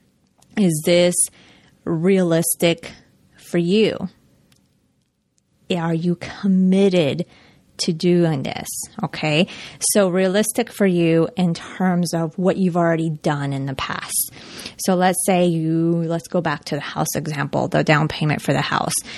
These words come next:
Let's say you're wanting to save twenty thousand dollars for a down payment, and you wanna save that, I don't know, in three years' time.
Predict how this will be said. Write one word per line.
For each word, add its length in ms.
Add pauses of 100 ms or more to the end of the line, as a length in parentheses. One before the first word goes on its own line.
(260)
Let's 180
say 60
you're 180
wanting 460
to 140 (100)
save 260
twenty 340
thousand 360
dollars 400
for 100
a 40
down 260
payment, 600 (1120)
and 220
you 80
wanna 160 (100)
save 200
that, 260
I 40
don't 160
know, 160 (100)
in 100
three 200
years' 220
time. 240